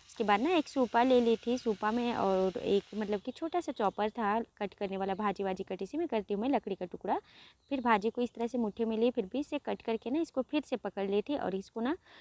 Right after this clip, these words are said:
बारीक बारीक कट करेंगे। इस तरह से अगर भाजी कट करेंगे ना, बहुत ज़्यादा बारीक बारीक हो जाएगी। इस तरह से देखिए, मतलब कि एकदम बारीक बारीक कट करना रहता है। पराठा के लिए तो आपको भी पता होगा कि भाजी को जितना बारीक कट करेंगे उतना ही स्वादिष्ट आता है पराठा। इस तरह से करके ना सभी को कट कर लेना है। इस,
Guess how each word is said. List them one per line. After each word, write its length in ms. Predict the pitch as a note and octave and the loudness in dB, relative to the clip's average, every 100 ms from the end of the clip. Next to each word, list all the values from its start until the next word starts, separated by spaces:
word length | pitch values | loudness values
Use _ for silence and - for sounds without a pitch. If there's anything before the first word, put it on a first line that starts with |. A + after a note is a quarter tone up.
| - | -10
बारीक 280 | G#3 G#3+ A3+ | -2 0 2
बारीक 240 | G#3+ G3+ G3+ | 2 2 0
कट 160 | G3 F#3+ | -4 -4
करेंगे। 340 | - F#3 F3 | -4 -4 -2
इस 160 | - A#3+ | -2 -4
तरह 120 | C#4+ | -4
से 120 | D#4 | -4
अगर 120 | C#4+ D4+ | -2 0
भाजी 300 | B3 G3 G#3 | 2 0 0
कट 180 | A#3+ - | -4 -4
करेंगे 300 | B3 B3 B3 | -2 0 0
ना, 100 | B3+ | 0
बहुत 320 | A3 G3+ G#3+ | -2 -2 -2
ज़्यादा 220 | A3 G3 | -2 -2
बारीक 260 | F#3+ F#3 F#3 | -2 -2 -2
बारीक 240 | F#3 F#3 - | -4 -4 -6
हो 40 | |
जाएगी। 340 | F#3+ F3+ F3 F#3+ | -6 -4 -4 -4
इस 100 | F3+ | -4
तरह 120 | F#3+ | -8
से 120 | F#3 | -8
देखिए, 280 | F#3 F3+ C4+ | -8 -6 -6
मतलब 640 | E4 - - - _ A3+ | -8 -14 -20 -20 _ -8
कि 120 | - | -4
एकदम 180 | B3+ C4 | -4 0
बारीक 280 | G#3 F#3+ F#3+ | 2 2 2
बारीक 260 | F#3+ F#3+ - | 0 -2 -4
कट 140 | F#3 | -8
करना 260 | - F#3 F#3 | -6 -4 -2
रहता 220 | F#3+ F#3+ | -2 -4
है। 60 | G3 | -2
पराठा 320 | A#3 A#3 C#4 | 2 2 2
के 100 | C#4 | 0
लिए 40 | |
तो 60 | C4+ | 2
आपको 220 | A#3 A#3 | 2 2
भी 100 | A#3 | -2
पता 240 | A#3 G#3 G#3+ | -2 -2 -2
होगा 280 | G3 G3 | 0 -2
कि 120 | A3+ G#3+ | -2 -2
भाजी 280 | G#3 F#3+ G3 | 0 -2 -2
को 100 | G3+ | -4
जितना 260 | F#3+ - | -4 -2
बारीक 300 | A#3 A3 G3+ | 0 2 0
कट 140 | G#3 F#3+ | -4 -8
करेंगे 300 | G3 F#3+ B3 | -8 0 2
उतना 260 | B3 - | 2 0
ही 120 | G3+ A#3+ | -2 0
स्वादिष्ट 420 | A#3 F3+ F#3+ - | 2 0 0 -4
आता 220 | F3 F#3+ | -6 -6
है 60 | F#3+ | -8
पराठा। 400 | F3+ F3 E3+ A3+ E4 - - - - - | -6 -6 -2 -2 -2 -10 -20 -20 -20 -14
इस 80 | - | -4
तरह 140 | D4 | 0
से 120 | D#4 - | 0 0
करके 220 | C#4 C4+ | 0 0
ना 100 | C4 | -2
सभी 220 | C#4 A3+ G3 | 0 2 2
को 120 | G#3+ | 0
कट 220 | - G3 | 0 -2
कर 180 | - A#3 | -2 0
लेना 240 | A3+ G#3 G#3 | 2 2 0
है। 200 | G#3+ - | -2 0
इस, 200 | G#3+ | -2